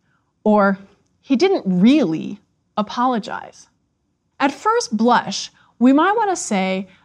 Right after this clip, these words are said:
that we are unsatisfied with the apology because the apology isn't true.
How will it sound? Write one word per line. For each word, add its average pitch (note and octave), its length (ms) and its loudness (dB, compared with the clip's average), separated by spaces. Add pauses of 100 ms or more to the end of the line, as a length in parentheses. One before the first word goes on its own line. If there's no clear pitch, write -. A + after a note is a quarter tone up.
that B3 180 4
we D#4 160 6
are E4 100 4
unsatisfied C#4+ 880 0
with G#3 100 -2
the G#3+ 120 0
apology F#3+ 500 -2
because A#3+ 320 0
the D4 120 4
apology E4+ 680 0
isn't A3+ 400 0
true. F#3 520 0